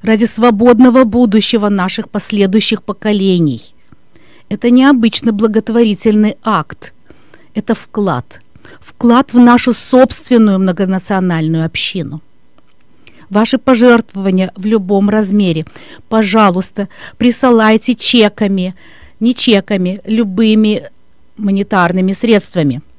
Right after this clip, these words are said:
На, по адресу триста десять Мелвин Драйв, Офис семнадцать, Норсбрук, Иллиной, шесть ноль ноль шесть два. Также я укажу фонд A I E fund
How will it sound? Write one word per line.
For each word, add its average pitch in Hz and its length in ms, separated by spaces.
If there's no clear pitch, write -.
На, 190 200
по 220 180
адресу 170 400
триста 220 480
десять 214 560
Мелвин 196 460
Драйв, 220 440
Офис 214 340
семнадцать, 202 800
Норсбрук, 220 720
Иллиной, 226 600
шесть - 400
ноль 254 220
ноль 208 200
шесть 208 360
два. 170 340
Также 247 320
я 233 200
укажу 233 600
фонд 349 480
A 220 440
I 220 420
E 220 480
fund 208 340